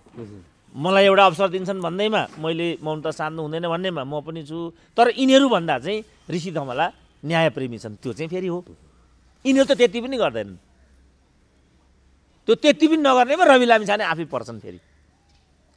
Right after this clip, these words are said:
हो, यसलाई चाहिँ कहाँ राखेर हेर्ने भन्ने स्थानको खोजी चाहिँ गर्नु नै पर्ने छ। होइन भने रवि लामिछानेले जे कुरा हिजो भनेका छन्, त्यसलाई मैले अघि पनि भने निषेध गर्न मलाई लाग्छ सम्भव हुँदैन अब।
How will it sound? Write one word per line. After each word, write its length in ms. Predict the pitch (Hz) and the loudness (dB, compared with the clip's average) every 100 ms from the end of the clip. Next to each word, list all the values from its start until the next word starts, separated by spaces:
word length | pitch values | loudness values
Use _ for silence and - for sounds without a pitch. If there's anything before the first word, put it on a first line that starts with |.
| - | 6
हो, 140 | 208 226 | 8 8
यसलाई 580 | 202 269 269 269 262 | 6 4 4 6 4
चाहिँ 320 | 208 269 320 370 _ _ - | 2 -4 -6 -12 _ _ -4
कहाँ 220 | 202 220 | 2 6
राखेर 300 | 220 196 202 | 6 4 0
हेर्ने 320 | 185 147 165 | 0 -2 -4
भन्ने 300 | 170 160 175 | -8 -8 -8
स्थानको 360 | 165 185 180 185 | -6 -6 -4 -6
खोजी 240 | 185 208 | -4 -4
चाहिँ 240 | 185 196 85 _ _ _ _ - | -2 -6 -6 _ _ _ _ -10
गर्नु 340 | 131 143 151 | -4 -4 -4
नै 140 | 160 151 | -8 -6
पर्ने 380 | 139 131 127 | -4 -6 -8
छ। 80 | 117 120 123 120 _ _ - | -10 -8 -8 -14 _ _ -6
होइन 180 | 185 208 | -2 -2
भने 160 | 214 | -2
रवि 240 | 202 196 202 | 2 2 2
लामिछानेले 580 | 180 170 160 160 165 151 | -2 -4 -6 -8 -8 -8
जे 220 | 147 226 | -4 -4
कुरा 200 | 196 175 | -2 -4
हिजो 260 | 135 127 | -4 -8
भनेका 320 | 113 110 110 107 | -12 -12 -12 -12
छन्, 220 | 151 175 _ _ _ | -12 -16 _ _ _
त्यसलाई 260 | 180 180 180 | -4 0 -2
मैले 260 | 165 147 143 | -4 -6 -6
अघि 180 | 139 | -6
पनि 160 | 151 165 | -8 -10
भने 160 | 147 151 | -10 -10
निषेध 320 | 135 147 117 | -12 -12 -10
गर्न 300 | 110 107 139 _ _ _ _ - | -12 -12 -16 _ _ _ _ -14
मलाई 140 | 127 123 | -10 -8
लाग्छ 140 | 123 | -10
सम्भव 340 | 156 147 123 | -10 -8 -8
हुँदैन 260 | 95 90 87 | -10 -14 -16
अब। 240 | 85 85 | -20 -20